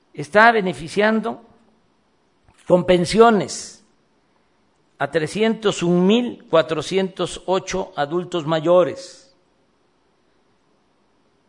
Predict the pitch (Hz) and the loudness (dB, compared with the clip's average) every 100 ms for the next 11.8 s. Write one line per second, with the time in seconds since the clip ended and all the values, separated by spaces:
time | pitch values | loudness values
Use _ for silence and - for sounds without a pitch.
0 | _ _ _ _ _ _ _ 123 175 170 | _ _ _ _ _ _ _ -8 -6 -4
1 | 165 170 170 165 - 147 139 147 139 131 | -2 0 0 -2 -4 -6 -6 -6 -8 -8
2 | 135 113 135 190 156 - _ 120 131 165 | -10 -10 -6 -6 -6 -16 _ -12 -8 -8
3 | - 156 143 143 170 160 117 - 117 - | -8 -8 -4 0 2 2 -2 -12 -10 0
4 | 151 - - - - _ _ _ _ _ | 0 0 -8 -20 -20 _ _ _ _ _
5 | _ _ _ _ - 151 151 - 131 151 | _ _ _ _ -4 -2 -2 -10 -8 -6
6 | 147 143 147 147 143 135 127 139 160 139 | -6 -6 -6 -6 -6 -6 -6 -4 -2 -4
7 | - - _ _ _ _ _ - 185 214 | -8 -20 _ _ _ _ _ -8 -4 -4
8 | 220 - _ _ _ _ _ _ _ _ | -6 -14 _ _ _ _ _ _ _ _
9 | _ _ 127 165 175 185 - _ _ _ | _ _ 0 2 0 -4 -16 _ _ _
10 | _ _ - 147 - 170 170 - - - | _ _ -12 -8 0 0 0 -6 -14 -6
11 | 160 160 156 156 170 165 120 101 | -4 -4 -6 2 2 2 -4 -12